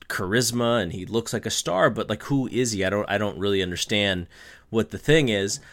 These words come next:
But again, they, you know, they went for the wrestling angle. They wanted to show matches, and they wanted,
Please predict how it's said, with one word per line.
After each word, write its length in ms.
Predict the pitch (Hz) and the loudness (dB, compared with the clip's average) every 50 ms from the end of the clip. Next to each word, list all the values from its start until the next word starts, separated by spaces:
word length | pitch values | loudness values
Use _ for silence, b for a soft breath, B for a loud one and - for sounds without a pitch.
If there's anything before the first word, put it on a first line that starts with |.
| B B B B | B B B B
But 240 | 165 165 165 - - | 6 6 6 4 2
again, 300 | 160 160 190 170 120 107 | 4 6 6 8 8 6
they, 140 | 110 113 | 4 4
you 160 | 98 127 127 117 | 4 4 2 4
know, 80 | 110 104 | 4 6
they 120 | 117 117 | 4 4
went 200 | 113 120 127 - | 4 2 0 -2
for 180 | - - 127 113 | -2 -2 -2 0
the 100 | 117 113 | 2 2
wrestling 360 | 120 127 131 - 143 113 98 | 2 2 4 2 2 2 2
angle. 220 | 90 87 85 85 | 0 -2 -2 -2
They 120 | 90 95 95 | 0 0 0
wanted 300 | 95 98 98 101 101 107 | 0 0 0 0 0 -2
to 60 | 104 | -2
show 580 | - - - 107 98 95 92 92 92 95 92 - - | -2 -2 0 0 2 2 2 0 0 -2 -4 -6 -4
matches, 540 | 98 92 90 95 - - - 127 120 107 | 0 2 2 2 2 0 -2 -2 -2 -2
and 120 | 107 92 90 | -4 -4 -4
they 80 | 87 | -4
wanted, 460 | 87 90 92 90 90 92 92 90 90 | -4 -4 -4 -4 -2 -4 -4 -4 -6